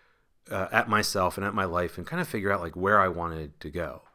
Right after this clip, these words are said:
And, um, so I, I kept coming back to this, this notion of,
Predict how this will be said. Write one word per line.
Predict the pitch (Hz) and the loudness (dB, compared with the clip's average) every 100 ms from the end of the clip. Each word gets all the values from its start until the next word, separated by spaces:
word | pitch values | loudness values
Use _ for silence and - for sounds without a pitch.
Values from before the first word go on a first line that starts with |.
| _ _ _ _ - - - | _ _ _ _ -20 -12 -4
And, | 95 90 90 87 85 85 | -2 -2 -2 -4 -4 -4
um, | 82 80 78 78 | -2 -2 -4 -6
so | - 101 | -2 0
I, | - 98 - | 0 -6 -8
I | 104 | -6
kept | - 135 - | -2 -4 -4
coming | - - 131 139 117 87 | -10 -6 -2 -2 -2 -4
back | - 98 95 92 - | -2 0 0 -2 -6
to | 92 | -6
this, | 80 | -6
this | 98 92 85 | -6 -6 -6
notion | 92 92 101 - 92 87 82 80 - _ _ _ _ _ _ _ _ _ _ _ _ _ - _ _ _ - | -2 0 -2 -4 -8 -6 -6 -8 -12 _ _ _ _ _ _ _ _ _ _ _ _ _ -20 _ _ _ 0
of, | 107 92 90 80 78 - - | 4 4 2 -2 -8 -14 -18